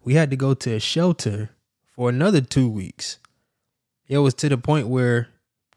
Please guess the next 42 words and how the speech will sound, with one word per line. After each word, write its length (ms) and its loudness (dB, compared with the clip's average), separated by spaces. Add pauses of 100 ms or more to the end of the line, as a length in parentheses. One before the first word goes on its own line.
(480)
couldn't 280 2
live 320 2
too 140 2
much 280 0
at 240 0
my 180 -4
gr-, 280 -10
my 180 -6
grandmother's 440 0
house 200 2
was 100 -4
messed 300 -2
up. 140 -2
They 140 0
had 180 2
to 60 -8
find 280 -4
somewhere 320 -4
to 80 -6
go. 160 -6
We 200 0
had 180 2
to 60 -4
find 260 -4
somewhere 280 -6
to 80 -8
go. 180 -8 (340)
We 120 -2
ended 180 2
up 100 -2
going 240 0
to 60 -4
some 420 -4 (160)
shelter 580 0
at 160 0
a 180 -4
high 240 -2
school, 460 -6 (680)
sleeping 360 -2
in 100 0
the 60 0
hallway 600 2